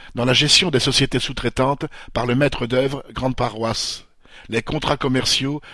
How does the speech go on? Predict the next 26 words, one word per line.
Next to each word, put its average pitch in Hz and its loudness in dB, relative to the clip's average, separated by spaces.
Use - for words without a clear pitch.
ne 110 -4
prévenant 151 0
pas 160 2
des 120 2
risques 135 -2
chimiques 120 2
et 113 -4
la 117 4
formation 143 0
aux 110 -8
dangers 123 0
chimiques 120 2
n'étant 127 2
pas 117 2
assurée 123 -2
pour 117 -4
les 104 0
salariés. 92 -4
Comme 143 0
l'a 151 6
dit 180 0
un 131 0
ouvrier 127 -2
à 110 -6
la 107 -2
barre, 135 -4